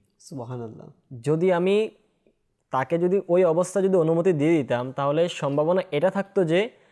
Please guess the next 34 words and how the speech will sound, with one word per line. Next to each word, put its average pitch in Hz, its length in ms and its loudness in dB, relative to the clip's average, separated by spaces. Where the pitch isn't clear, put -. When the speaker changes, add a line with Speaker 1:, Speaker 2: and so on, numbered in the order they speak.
Speaker 2:
তার 175 180 0
প্রয়োজন 196 400 2
মিটতো 131 320 -2
না, 95 160 -8
অর্থাৎ 160 380 -4
সে 180 280 -2
লজ্জার 131 480 0
কারণে 180 300 0
কিছু 180 240 -6
না 139 260 -2
বলেই 170 340 0
Speaker 1:
চলে 131 160 -6
Speaker 2:
চলে 269 240 2
Speaker 1:
যেতেন। 226 120 2
Speaker 2:
যেতেন।" 160 220 -2
Speaker 1:
আল্লাহ, 127 260 -6
আল্লাহ। 120 140 -14
Speaker 2:
আচ্ছা, - 120 -10
ওসমান 156 540 -6
গনির 214 240 0
কেমন 170 340 -4
লজ্জা 156 360 0
ছিল 156 340 -4
যে 196 140 -2
স্বয়ং 196 420 2
নবী 165 300 2
পাক 196 360 -6
থেকে 240 200 2
লজ্জা 147 260 2
করতেছে। 120 340 -2
আচ্ছা, 131 140 -2
Speaker 1:
আল্লাহ, 143 220 2
Speaker 2:
নবী 196 180 0
Speaker 1:
আল্লাহ। 247 160 2